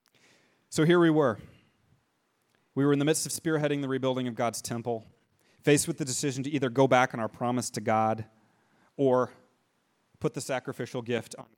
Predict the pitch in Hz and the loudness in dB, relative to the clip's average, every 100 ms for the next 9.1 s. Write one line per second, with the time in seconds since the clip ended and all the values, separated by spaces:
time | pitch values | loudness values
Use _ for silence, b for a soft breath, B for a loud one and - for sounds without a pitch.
0 | _ 110 120 - 98 95 - _ _ 107 | _ -14 -14 -16 -14 -12 -12 _ _ -14
1 | 107 - 117 104 95 - b b b b | -12 -6 -2 0 -2 -10 b b b b
2 | b 107 101 - 104 101 104 92 _ _ | b -6 -6 -6 -8 -8 -10 -14 _ _
3 | _ _ _ _ _ _ _ _ _ _ | _ _ _ _ _ _ _ _ _ _
4 | _ _ _ _ _ _ b b b b | _ _ _ _ _ _ b b b b
5 | 175 151 170 160 - 151 139 127 127 - | 0 2 2 2 -2 -2 0 0 -2 -2
6 | 147 143 - 135 135 117 113 113 110 - | -4 -4 -6 -4 -4 -4 -2 0 -2 -6
7 | 123 120 117 117 120 117 - 113 104 117 | -12 -4 0 2 0 -6 -10 -8 -6 -6
8 | - - 104 - - - - 101 92 - | -6 -6 -6 -8 -16 -14 -12 -10 -10 -12
9 | - | -18